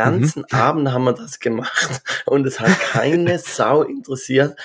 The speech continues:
Speaker 2: dass wir einfach Wildfremde in den Backstage laufen, Bier holen, wieder rausgehen und das so im Halbstundentakt. Aber ja,
Speaker 1: Okay.
Speaker 2: war, war dann auch ein gutes Konzert. Ähm,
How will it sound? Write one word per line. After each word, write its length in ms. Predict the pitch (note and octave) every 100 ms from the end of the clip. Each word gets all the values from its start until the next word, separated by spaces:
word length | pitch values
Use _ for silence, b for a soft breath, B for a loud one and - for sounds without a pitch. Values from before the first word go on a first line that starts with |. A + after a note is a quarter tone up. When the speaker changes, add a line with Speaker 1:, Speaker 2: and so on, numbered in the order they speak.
| B B
Speaker 2:
dass 320 | B2 A2 G#2+
wir 280 | A#2+ C#3+ -
einfach 220 | D3+ -
Wildfremde 840 | B2 B2+ D#3 F3 - C3 C#3+ D3 C#3+
in 200 | C#3+ B2
den 140 | B2
Backstage 500 | A2+ C3+ - - D3 -
laufen, 340 | C#3+ C3 C3+ - D3 B B B
Bier 320 | - C3+ D3 C3
holen, 300 | C#3+ C#3+ B2+
wieder 260 | A#2+ A2+
rausgehen 580 | G#2+ A2+ C3+ C3+ - A#2+
und 140 | A#2+ A2+
das 220 | A#2 -
so 360 | A2+ A2 A2 -
im 460 | - A2+ A2 A2+ A2
Halbstundentakt. 1120 | G#2+ B2 A#2+ - A#2 B2 C3+ A#2+ A2 A2 - - B B B
Aber 260 | - A2+ A#2+
ja, 260 | A2+ A#2 B2
Speaker 1:
Okay. 380 | F3 - A2+
Speaker 2:
war, 260 | B2 A2 -
war 160 | A#2 A#2
dann 140 | B2
auch 180 | A#2 B2+
ein 80 | B2
gutes 360 | C3 B2 A#2
Konzert. 500 | - A#2+ - G#2+ G#2 - B B B B
Ähm, 360 | - B2 B2+ C3